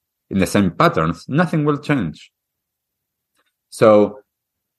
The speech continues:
can I allow myself, can you allow yourself for this possibility? For every single day,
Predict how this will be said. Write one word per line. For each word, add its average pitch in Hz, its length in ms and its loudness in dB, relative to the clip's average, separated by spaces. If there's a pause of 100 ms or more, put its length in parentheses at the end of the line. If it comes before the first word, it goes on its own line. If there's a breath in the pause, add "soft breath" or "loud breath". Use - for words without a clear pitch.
(260)
can 120 200 -6
I 123 100 -2
allow 123 400 -2
myself, 92 520 -8
can 92 220 -4
you 170 180 4
allow 123 280 2
yourself 90 720 -2 (280)
for 98 120 -2
this 104 220 -2
possibility? 78 640 -4 (1400)
For - 280 0
every 117 340 2
single 107 440 2
day, 82 440 2